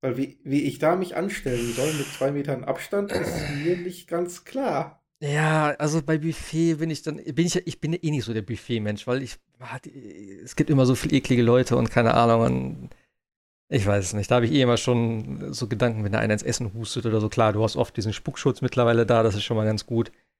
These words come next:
Speaker 2: Aber ich bin eh nicht so der Buffet-Fan, so von daher. Aber gerade in so einer Zeit,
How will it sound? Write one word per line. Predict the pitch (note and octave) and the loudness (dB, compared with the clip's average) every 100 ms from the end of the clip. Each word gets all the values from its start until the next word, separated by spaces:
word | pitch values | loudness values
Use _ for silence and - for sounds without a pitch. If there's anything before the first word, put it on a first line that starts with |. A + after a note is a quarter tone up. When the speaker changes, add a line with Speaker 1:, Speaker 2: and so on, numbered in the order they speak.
| _ _ _ _ _ | _ _ _ _ _
Speaker 2:
Aber | A#2 | -2
ich | - | 0
bin | B2 | 2
eh | A#2 | 2
nicht | G#2 | 2
so | |
der | G#2 | 0
Buffet-Fan, | F#2+ A#2 A2+ - A2+ G2+ | 0 0 -2 -2 -4 -4
so | - | -6
von | A2 G#2+ G#2 | -8 -6 -4
daher. | G#2 A#2+ | 0 4
Aber | B2+ B2 B2+ | 4 4 2
gerade | - - A2 C#3 | -4 -4 0 2
in | D#3 B2 | 0 2
so | C3 | 2
einer | D3+ C3+ | 4 2
Zeit, | - C3 C3 - | 2 2 2 -2